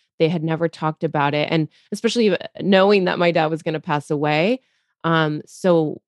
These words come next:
it was a little bit of a scramble to just figure out, "Well, what, what are we gonna put together? What c-, do we even have the bandwidth to put together?" Um, I can't imagine being named the executor. So again, like, that's just, like,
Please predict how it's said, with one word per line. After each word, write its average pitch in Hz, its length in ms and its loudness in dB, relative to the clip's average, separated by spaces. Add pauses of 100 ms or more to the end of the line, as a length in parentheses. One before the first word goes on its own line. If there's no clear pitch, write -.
it 185 120 0
was 208 220 0
a 190 80 0
little 170 280 -2
bit 160 120 -4
of 151 140 -6
a 156 60 -6
scramble 151 500 -6
to 160 140 -6
just 143 320 -10
figure 151 260 -4
out, 143 240 -4
"Well, 143 180 -6
what, 147 220 -4 (120)
what 165 200 -2
are 165 40 0
we 160 80 -2
gonna 156 120 -4
put - 200 -10
together? 147 360 -4
What 143 220 -6
c-, - 120 -20
do 160 160 -2
we 160 120 2
even 151 240 -4
have 147 160 -8
the 151 80 -6
bandwidth 151 560 -4
to - 100 -10
put - 180 -6
together?" 156 600 -2 (500)
Um, 147 380 0 (160)
I 196 140 -2
can't 233 220 -2
imagine 165 420 -2
being 147 320 -4
named 151 380 -2 (180)
the 147 60 -4
executor. 135 640 -10 (720)
So - 200 -2
again, 165 400 0
like, 143 160 -4
that's 170 240 -2
just, - 240 -8
like, 151 260 -4